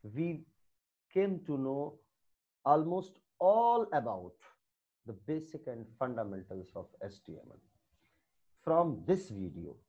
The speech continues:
since here we will know some advanced level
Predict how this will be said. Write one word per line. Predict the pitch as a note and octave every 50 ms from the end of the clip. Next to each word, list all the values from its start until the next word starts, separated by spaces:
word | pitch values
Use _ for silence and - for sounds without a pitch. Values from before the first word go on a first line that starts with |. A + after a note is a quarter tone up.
| _ _ _ _ _ _
since | _ - - E3+ F3+ E3+ F3 -
here | A2+ E2+ - D3+ D3+ C#3 G#2+ F2+ E2+ - - - _ -
we | G2 G2+ C#3 D3 C3+
will | B2 C3+ B2 A#2 A2+ A2+
know | A#2+ C3+ C#3 C#3 - - -
some | C3+ C3+ C#3 - - -
advanced | A#2 A#2 A2+ A2+ A#2 C3 C#3 D3 D#3+ D#3 D#3 - -
level | G#2 G2 F#2+ F2+ G2 G2+